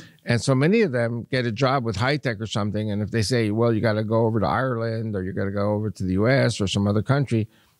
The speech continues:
then they just go and they're happy and they stay there because they don't have any ideological commitment to the state of Israel. Whereas the nationalists and the ultra-Orthodox and modern and the nationalist Orthodox, Israel is the apple of our eye.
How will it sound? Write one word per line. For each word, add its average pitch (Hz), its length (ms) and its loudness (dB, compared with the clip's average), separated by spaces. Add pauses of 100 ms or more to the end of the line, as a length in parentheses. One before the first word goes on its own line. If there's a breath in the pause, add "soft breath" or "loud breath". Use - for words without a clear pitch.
then 143 140 4
they 160 140 6
just 151 240 2
go 135 300 4
and 113 180 0
they're 113 120 2
happy 107 340 0
and 135 100 -4
they 135 60 -2
stay 165 260 0
there 110 180 -2
because 98 240 -2
they 123 120 2
don't 131 200 2
have 120 200 2
any 107 200 0
ideological 110 800 0 (320)
commitment 131 720 0 (180)
to 120 100 0
the 110 80 2
state 107 280 0
of 101 120 0
Israel. 95 400 -2 (360 soft breath)
Whereas 117 260 2
the 117 80 -2
nationalists 123 680 0
and 101 180 0
the 98 300 2
ultra-Orthodox 113 920 0
and 95 340 -2 (160)
modern 127 600 0
and 113 160 -2
the 117 300 -6
nationalist 143 640 -4
Orthodox, 95 480 -4 (640)
Israel 143 380 2
is 98 160 -4
the 104 120 -2
apple 113 300 0
of 101 120 0
our 98 220 2
eye. 131 280 -2